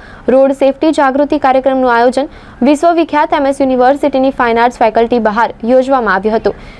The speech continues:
વડોદરામાં અકસ્માતના ભોગ બનનાર પરિવારજનો તેમજ પોતે ભોગ બનનાર વ્યક્તિઓ પણ આ કાર્યક્રમમાં વિશેષ ઉપસ્થિત રહી માર્ગ સલામતી તેમજ ટ્રાફિક નિયમો ભંગ કરવાના કારણે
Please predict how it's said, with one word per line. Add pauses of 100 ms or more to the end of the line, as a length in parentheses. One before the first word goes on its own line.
(120)
વડોદરામાં
અકસ્માતના
ભોગ
બનનાર
પરિવારજનો
તેમજ (420)
પોતે (280)
ભોગ
બનનાર
વ્યક્તિઓ
પણ
આ
કાર્યક્રમમાં
વિશેષ
ઉપસ્થિત
રહી
માર્ગ
સલામતી (380)
તેમજ
ટ્રાફિક
નિયમો
ભંગ
કરવાના
કારણે